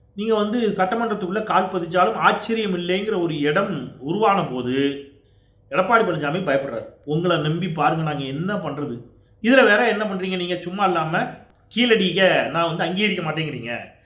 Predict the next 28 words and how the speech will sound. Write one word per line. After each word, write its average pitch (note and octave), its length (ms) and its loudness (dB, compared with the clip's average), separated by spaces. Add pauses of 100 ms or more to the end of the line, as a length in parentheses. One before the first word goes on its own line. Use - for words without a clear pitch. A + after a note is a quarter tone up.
(140)
இப்ப - 140 -4
கீழடி C#4+ 360 6
அங்கீகரிக்க A#3 440 4
மாட்டேன் G#3 260 0
என்று G3+ 180 -6
நீங்கள் F#3+ 200 -4
சொல்லுகின்ற F#3+ 320 -4
பொழுது F3+ 480 0 (480)
அது E3+ 320 -2
தமிழர் A3+ 340 6
விரோத G3 400 0
போக்கு. B2+ 600 -6 (180)
அப்போ G3 240 2
அதிமுக A#3 580 2
உங்க G#3 120 -2
கூட A3+ 180 4
இருக்கிற G#3 240 0
எங்களுக்கும் G#3 380 0
சேர்த்து F3+ 320 2
பாதிப்பு. B2+ 680 -2 (480)
திருப்பரங்குன்றம் B3+ 640 4
மலையில G3+ 260 0
போய் G3+ 120 0
நீங்க F#3 180 -4
வந்து F3+ 220 0
பிரச்சனை F3 340 -4
பண்றீங்க. C3+ 480 -2 (520)
சும்மாவே C4+ 320 6